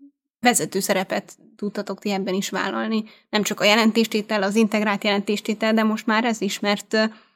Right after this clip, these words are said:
mert így van, már mindenkiben megszületett a gondolat, szerintem nekem ez a, ez a megélésem. A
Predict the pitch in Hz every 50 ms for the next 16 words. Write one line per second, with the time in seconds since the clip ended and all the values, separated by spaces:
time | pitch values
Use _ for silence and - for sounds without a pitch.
0 | _ _ _ _ _ _ _ - - 220 220 - 262 240 214 220 214 214 214 208
1 | 220 262 233 208 202 - 202 202 196 202 208 202 - 196 190 185 185 196 180 -
2 | - 185 214 190 202 220 226 262 277 277 285 285 285 - - - 202 208 214 220
3 | 220 - 220 196 190 190 - - 190 185 190 190 185 185 196 - - 208 202 190
4 | 190 190 185 185 180 180 180 196 196 196 - - 196 196 196 196 190